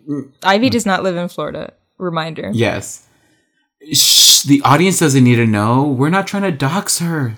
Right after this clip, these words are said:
Speaker 1: Shh. She lives in Florida. Anyways, Polar Express update.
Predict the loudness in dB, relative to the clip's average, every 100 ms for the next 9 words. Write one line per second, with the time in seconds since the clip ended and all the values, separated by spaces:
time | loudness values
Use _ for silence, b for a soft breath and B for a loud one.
0 | _ -8 -6 -4 -6 -8 -12 -18 -20 -18
1 | -18 -16 -16 -16 -16 -20 -20 -20 -20 -20
2 | -20 B B B B B B B _ -2
3 | 2 6 6 6 6 4 2 -8 0 2
4 | 4 2 0 2 2 2 0 0 4 4
5 | 4 -2